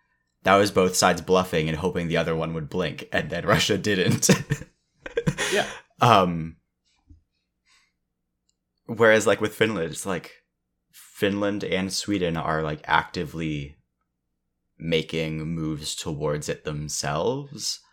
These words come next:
Speaker 1: And everybody else is just kind of like, "Yeah, sure, I guess. Like, you know, come on." Except for Turkey. Turkey's not happy. But, yeah, it is very weird. And then, like, to th-, pretend, like,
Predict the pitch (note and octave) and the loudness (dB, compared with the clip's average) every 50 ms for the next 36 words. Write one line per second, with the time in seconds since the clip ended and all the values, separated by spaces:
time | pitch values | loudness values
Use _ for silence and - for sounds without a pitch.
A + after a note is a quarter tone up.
0 | _ _ _ _ _ _ _ _ _ _ _ _ _ _ _ _ _ _ _ _ | _ _ _ _ _ _ _ _ _ _ _ _ _ _ _ _ _ _ _ _
1 | _ _ _ _ _ _ F#2+ F#2+ F2+ F2 E2+ E2 D#2+ D2+ - - - F#2 F2+ E2 | _ _ _ _ _ _ 0 0 0 0 0 -2 -4 -6 -8 -6 -6 -6 -4 -4
2 | F2+ F2 D2+ E2+ E2 E2 D#2+ D#2+ D#2+ E2+ E2+ E2 - D#2+ - E2+ D#2 D#2 E2 F#2 | -4 -4 -2 -2 0 0 -2 -2 -4 -6 -10 -10 -10 -8 -8 -8 -6 -6 -6 -6
3 | G2 A#2+ C3+ D#3+ - D3+ - - - - D#2+ D#2 D#2 - - - - D#2 D#2 D2+ | -4 -4 -2 0 0 0 -2 -2 -2 0 0 0 -2 -4 -6 -6 -2 -2 -2 -2
4 | D2+ F#2 - - - - - - - - - E2+ D#2+ - - - - _ - A2 | -2 -4 -6 -6 -8 -8 -10 -12 -10 -6 -6 -6 -6 -8 -12 -18 -18 _ -10 -8
5 | F2+ E2+ F#2 G#2 - B2+ A#2+ F2 D#2+ E2 E2+ F#2+ A2 A2+ _ _ _ _ _ _ | -6 -4 -4 -2 0 0 0 2 0 -2 -2 -4 -6 -10 _ _ _ _ _ _
6 | _ _ - A2+ G#2+ - G#2+ - - D#2+ D#2 - E2+ - - - E2 E2+ D2 - | _ _ 2 2 4 2 0 0 0 -2 -2 -2 -6 -6 -6 -6 -6 -6 -8 -8
7 | D#2+ D#2+ D2+ D2 - D2+ D2+ D#2 - _ _ - - - _ _ _ - - - | -6 -6 -6 -6 -6 -8 -10 -10 -12 _ _ -20 -20 -20 _ _ _ -12 -4 -2
8 | F#2 E2+ D2+ - - - _ _ _ _ _ _ _ _ _ _ _ _ _ _ | 0 0 0 -2 -6 -8 _ _ _ _ _ _ _ _ _ _ _ _ _ _
9 | _ _ _ _ _ _ _ _ _ _ _ _ _ _ _ _ C3+ B2 A2 G2 | _ _ _ _ _ _ _ _ _ _ _ _ _ _ _ _ 2 4 6 6
10 | G2 A2+ B2+ C3 A2+ A2 A#2 G#2 F#2+ F2+ E2+ D#2 E2+ D2+ B1+ - - - - - | 6 6 4 4 4 6 6 8 8 6 4 0 -2 -2 -2 -4 -8 -12 -14 -18
11 | - _ _ _ - G#2 G2 G2 F#2+ F#2+ F2+ E2 - A2 F#2+ - - _ _ E2+ | -20 _ _ _ -2 0 0 2 2 0 0 0 -2 -4 -6 -6 -10 _ _ -20
12 | - - - _ _ _ _ _ _ _ _ _ - A#2 A2 - - G2+ F2+ F2 | -20 -20 -20 _ _ _ _ _ _ _ _ _ 2 2 2 2 2 0 2 2
13 | F#2+ F#2 F2 E2+ E2+ D#2 D2+ D2 - | 0 0 -2 0 -2 -2 -2 -4 -8